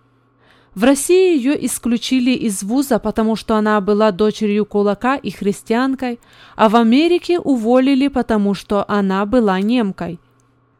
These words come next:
Разве могла она нести ответ за политику гитлеровской Германии? Произнесла она хоть бы слово в защиту нацистов?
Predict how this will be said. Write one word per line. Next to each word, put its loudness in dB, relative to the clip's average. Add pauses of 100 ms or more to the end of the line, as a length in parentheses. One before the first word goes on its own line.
(760)
Разве 0
могла 0
она 2
нести 0
ответ -4
за 0
политику 0
гитлеровской -2
Германии? 0 (1040)
Произнесла 2
она 2
хоть -2
бы -2
слово 0
в -4
защиту -2
нацистов? -4